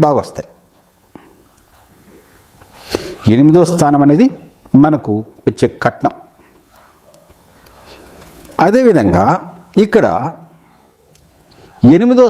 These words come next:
స్థానంలో ఆ లగ్నానికి శుభుడైన శుక్రుడు ఉన్నాడు అనుకోండి. శుక్రుడు ఉన్నప్పుడు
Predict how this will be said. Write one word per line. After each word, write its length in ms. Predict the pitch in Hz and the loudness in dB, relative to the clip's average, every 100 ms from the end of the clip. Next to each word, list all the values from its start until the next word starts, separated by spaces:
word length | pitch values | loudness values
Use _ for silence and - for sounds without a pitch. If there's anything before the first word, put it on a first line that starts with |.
| - | 0
స్థానంలో 560 | 160 139 110 101 117 196 170 - - _ _ - _ _ - 131 151 | -4 -2 -4 -4 -2 -2 -4 -18 -20 _ _ -20 _ _ -4 0 0
ఆ 20 | 185 | 0
లగ్నానికి 520 | 180 165 185 220 220 165 | -2 -4 -4 -2 -4 -2
శుభుడైన 400 | 196 202 196 180 - | 0 2 0 -2 -4
శుక్రుడు 360 | 190 190 208 185 | -4 0 0 2
ఉన్నాడు 300 | 175 175 175 147 | 0 2 0 -2
అనుకోండి. 400 | 135 131 104 - - _ _ _ _ _ _ _ _ _ _ _ _ _ _ _ _ _ - - - - | -2 -2 -4 -14 -20 _ _ _ _ _ _ _ _ _ _ _ _ _ _ _ _ _ -20 -20 -12 -4
శుక్రుడు 340 | 220 226 269 190 | -2 0 2 2
ఉన్నప్పుడు 400 | 139 - 127 | 2 0 -2